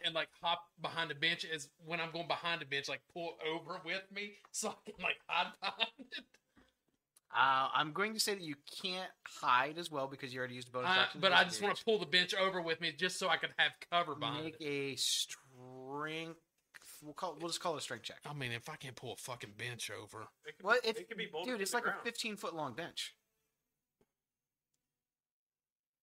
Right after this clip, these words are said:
Speaker 1: Yeah, I got five.
Speaker 3: You did
Speaker 2: It
Speaker 3: it.
Speaker 2: scoots a little, but it doesn't quite go as far as you want it to. You're kinda like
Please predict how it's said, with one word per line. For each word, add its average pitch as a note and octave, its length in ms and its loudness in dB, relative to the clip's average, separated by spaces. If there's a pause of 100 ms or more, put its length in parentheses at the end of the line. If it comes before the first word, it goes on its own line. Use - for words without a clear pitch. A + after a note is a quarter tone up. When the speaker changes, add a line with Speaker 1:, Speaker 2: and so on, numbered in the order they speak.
(380)
Speaker 1:
Yeah, B2 80 -6
I B2 60 -6
got A2+ 140 -10
five. G#2+ 380 -12 (760)
Speaker 3:
You G3+ 100 -20
did - 140 -10
Speaker 2:
It - 60 0
Speaker 3:
it. E3 80 2
Speaker 2:
scoots - 420 4
a G3+ 40 4
little, G#3 400 6
but F#3 120 2
it - 20 -2
doesn't F#3+ 240 2
quite F#3 240 2
go F3 140 4
as E3 100 2
far F3 240 6
as D#3+ 80 2
you E3 80 -2
want E3 140 4
it E3 60 -4
to. F3 300 2
You're D3+ 140 -4
kinda F#3+ 220 4
like D#3+ 180 2